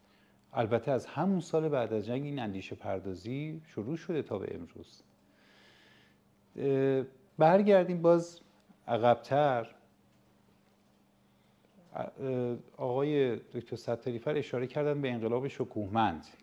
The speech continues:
که این انقلاب شکوهمند به عنوان یک تلاش بشری برای مقید کردن حکومت چگونه به شکل‌گیری،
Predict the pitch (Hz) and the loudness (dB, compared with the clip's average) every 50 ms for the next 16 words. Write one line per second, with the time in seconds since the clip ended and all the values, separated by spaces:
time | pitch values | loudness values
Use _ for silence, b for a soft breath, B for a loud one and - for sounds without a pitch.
0 | _ - 120 120 120 117 107 113 110 110 107 - - - 117 - - 120 113 110 | _ -8 -6 -4 -4 -4 -4 -2 -2 -2 -4 -4 -6 -8 -8 -6 -6 -6 -4 -2
1 | 120 127 143 151 165 156 160 - - b b b b b b b b b b b | 0 0 2 2 0 -2 -6 -12 -20 b b b b b b b b b b b
2 | b b b _ _ _ _ - 120 127 123 120 120 120 120 117 113 117 110 113 | b b b _ _ _ _ -6 -2 -2 0 0 0 0 0 0 0 -2 -2 -4
3 | - - 120 110 117 110 107 - - 127 107 107 110 104 95 - - 110 104 104 | -6 -8 -6 -4 -4 -4 -4 -4 -6 -8 -4 -2 -4 -4 -4 -4 -4 -4 -4 -4
4 | 107 107 110 110 104 - 107 107 107 104 104 104 104 104 104 101 104 104 104 101 | -4 -4 -4 -6 -6 -4 -2 -2 -2 0 -2 -2 -2 -2 -4 -4 -4 -4 -4 -4
5 | 101 101 101 - - - 110 107 107 107 98 107 113 110 104 104 113 110 104 104 | -4 -6 -10 -14 -16 -10 -4 -4 -2 0 0 0 0 0 -2 -2 -2 -2 -2 -4
6 | - - - - 113 110 107 101 113 127 139 135 104 98 95 - - 104 104 104 | -6 -12 -8 -6 -4 -4 -2 -2 -2 -2 -2 -4 -6 -8 -10 -10 -10 -10 -8 -4
7 | 110 123 131 131 127 - - b b b b b b b b b b b _ _ | -4 -4 -4 -4 -6 -14 -20 b b b b b b b b b b b _ _
8 | _ _ - - 139 135 123 131 131 139 151 156 147 127 107 104 - - - _ | _ _ -6 -2 -2 -2 0 0 -2 0 0 0 0 0 -2 -4 -8 -14 -20 _
9 | _ 113 104 - - - 120 110 98 107 - - 110 107 107 110 143 156 160 151 | _ -8 -8 -8 -6 -6 -6 -6 -6 -8 -12 -10 -8 -8 -6 -6 -6 -4 -2 0